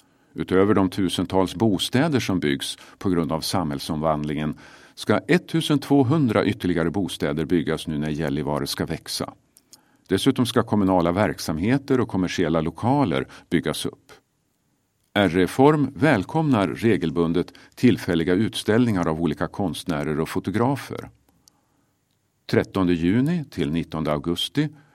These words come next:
Koskullskulle hundratjugofem år, artonhundranittioåtta till tjugohundratjugotre.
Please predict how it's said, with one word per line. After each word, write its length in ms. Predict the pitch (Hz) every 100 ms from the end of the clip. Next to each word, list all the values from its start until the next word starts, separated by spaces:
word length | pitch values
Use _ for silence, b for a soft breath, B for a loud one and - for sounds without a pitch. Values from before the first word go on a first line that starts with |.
| b b b b
Koskullskulle 960 | 135 127 - 135 - - 139 147 165
hundratjugofem 800 | 85 98 78 82 92 - 80 76
år, 280 | 69 52 -
artonhundranittioåtta 840 | - 82 90 87 85 - 85 - 101
till 200 | 98 78
tjugohundratjugotre. 840 | - 90 82 - 117 117 143 -